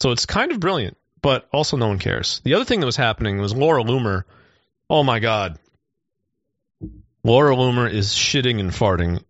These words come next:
and pissing all over Twitter about, she has discovered, like, she, like, uh, so in some technical way, the yay twenty-four dot com, which is the domain, since that's a f-, since that's a four-letter domain,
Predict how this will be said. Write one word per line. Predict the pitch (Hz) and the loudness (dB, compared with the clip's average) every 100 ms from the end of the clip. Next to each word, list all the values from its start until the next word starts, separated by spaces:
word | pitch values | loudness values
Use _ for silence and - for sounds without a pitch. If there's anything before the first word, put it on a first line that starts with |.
| _ | _
and | 98 82 82 | 0 2 2
pissing | 123 - 101 | 0 0 0
all | 92 104 107 | 0 2 2
over | 104 98 | 0 -2
Twitter | - 98 85 82 - _ _ _ _ | -2 -2 -2 -4 -8 _ _ _ _
about, | - 98 92 90 92 | -2 0 0 0 -2
she | - 175 190 | -2 -2 0
has | 214 | 0
discovered, | 170 143 - 135 117 104 | -2 -2 2 2 2 0
like, | 110 104 | -2 -2
she, | - - - | -6 -8 -6
like, | 127 104 | -4 -2
uh, | 120 107 101 95 - - _ _ _ _ _ _ _ _ _ | 0 2 0 -2 -10 -20 _ _ _ _ _ _ _ _ _
so | - 139 | -2 0
in | 131 | 0
some | 135 202 208 | 0 0 0
technical | - 180 180 170 143 | 0 0 0 0 2
way, | 139 120 | 2 2
the | 110 113 - | -2 -6 -8
yay | - 135 139 190 | -4 0 0 0
twenty-four | - 170 156 - 139 | 0 0 0 0 0
dot | 131 120 | 2 0
com, | 147 127 104 | 2 2 2
which | 98 | 0
is | 110 | -2
the | 98 | 0
domain, | 104 101 101 107 117 120 - | 0 2 0 0 -2 -6 -6
since | - 117 | -4 -2
that's | 147 - | -2 -4
a | |
f-, | 120 - | -6 -6
since | 143 131 170 | -4 -2 -2
that's | 165 | -2
a | 131 | -2
four-letter | - 139 139 123 117 117 | 0 4 4 4 4 4
domain, | 104 101 101 95 87 | 4 4 4 2 2